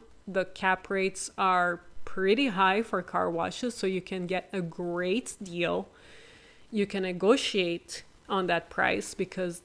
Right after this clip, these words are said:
they, they do take longer to sell <laughs> because nobody wants them. <laughs> I'm joking. Maybe they do.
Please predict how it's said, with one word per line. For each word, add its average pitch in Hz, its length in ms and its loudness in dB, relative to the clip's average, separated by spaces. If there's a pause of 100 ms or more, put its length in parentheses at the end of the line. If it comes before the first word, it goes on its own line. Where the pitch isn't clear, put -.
they, 185 340 -4 (120)
they 180 140 0
do 196 300 -2
take 208 420 -4
longer 185 400 -2
to - 180 -10
sell - 540 -2 (640)
<laughs> - 640 -16
because 190 360 -4
nobody 208 360 6
wants 226 300 8
them. 240 300 10
<laughs> - 60 -6 (1900)
I'm 185 120 -2
joking. 170 480 -2 (180)
Maybe 180 300 -2
they 175 160 -2
do. 170 300 -2